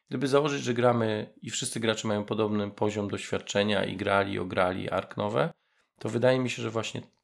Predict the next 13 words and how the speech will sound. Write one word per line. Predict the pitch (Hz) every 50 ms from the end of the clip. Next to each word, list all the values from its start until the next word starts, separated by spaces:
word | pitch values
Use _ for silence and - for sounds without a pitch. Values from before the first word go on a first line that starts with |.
| _ _ _
w | 120 110
dużej | 107 120 123 120 123 117
mierze | 113 110 107 107 107
karty | - - 123 117 113 - - 110
definiują, | 101 98 95 - - 113 107 107 113 120 123 123 120 120 - _ _ _ _ _ _ -
czy | - 117
uda | 113 117 113
nam | 104 98 98 98
się, | - 120
czy | - -
się | - - 113 101
nie | 98 92
uda. | 90 - -